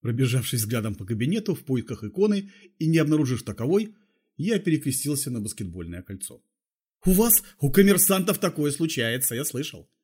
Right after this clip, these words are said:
Может, он кому денег должен или обидел кого?»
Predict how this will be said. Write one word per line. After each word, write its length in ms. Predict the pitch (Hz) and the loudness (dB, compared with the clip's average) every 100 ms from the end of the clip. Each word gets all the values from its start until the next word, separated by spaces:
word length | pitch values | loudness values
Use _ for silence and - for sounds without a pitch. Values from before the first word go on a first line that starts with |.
| _ _ _ _ _ - | _ _ _ _ _ 0
Может, 240 | 180 185 | 2 2
он 100 | 165 | 0
кому 220 | 175 175 | 0 2
денег 340 | 170 190 151 123 | 4 4 4 2
должен 260 | 110 104 | -2 -2
или 100 | 104 | -2
обидел 360 | 104 127 165 127 | -2 -2 -4 -6
кого?» 380 | - 82 71 | -8 -12 -12